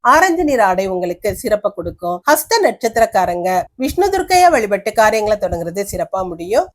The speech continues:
முயற்சிகள் முழுமையான வெற்றியை கொடுக்குங்க. மனசுக்கு பிடிச்ச விஷயங்கள்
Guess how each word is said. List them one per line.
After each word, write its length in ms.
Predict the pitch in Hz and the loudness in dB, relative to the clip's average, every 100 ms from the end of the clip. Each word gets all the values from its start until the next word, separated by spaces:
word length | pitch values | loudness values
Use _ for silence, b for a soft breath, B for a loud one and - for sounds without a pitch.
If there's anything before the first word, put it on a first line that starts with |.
| - | 0
முயற்சிகள் 560 | 330 453 - 453 392 254 | 2 2 2 0 2 0
முழுமையான 520 | 220 302 320 254 269 247 | 0 2 4 4 2 0
வெற்றியை 360 | 190 - 254 233 | -4 -6 -4 -2
கொடுக்குங்க. 500 | 175 175 180 175 180 - 214 | -4 -8 -4 -2 -2 -4 -2
மனசுக்கு 420 | 254 370 359 330 254 | 2 2 0 -6 -8
பிடிச்ச 320 | 220 208 208 196 | -10 -8 -6 -8
விஷயங்கள் 440 | - 254 262 247 | -2 0 0 -2